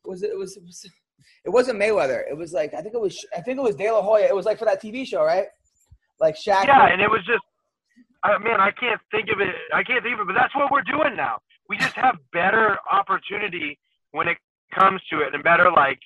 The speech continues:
Speaker 2: like, more realistic fights, even though it's just a celebrity hype fight. Like, uh, we need that, honestly. Like, the,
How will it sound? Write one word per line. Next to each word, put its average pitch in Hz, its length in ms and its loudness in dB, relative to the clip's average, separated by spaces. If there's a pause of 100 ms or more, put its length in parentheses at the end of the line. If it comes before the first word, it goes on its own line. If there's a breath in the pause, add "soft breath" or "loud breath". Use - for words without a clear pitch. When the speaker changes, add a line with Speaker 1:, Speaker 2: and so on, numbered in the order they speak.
(260)
Speaker 2:
like, 151 120 -12
more 202 220 4
realistic 190 600 -2 (160)
fights, 180 300 0 (480)
even 185 240 -2
though 180 200 2
it's 175 180 -6
just 175 200 -8
a 147 120 -20
celebrity 160 520 4
hype 156 320 4
fight. 127 240 2
Like, 131 200 -2 (500)
uh, 202 60 4
we 262 180 0
need 202 280 -4
that, 123 280 0 (160)
honestly. 156 500 0 (100)
Like, 147 180 0
the, 180 120 2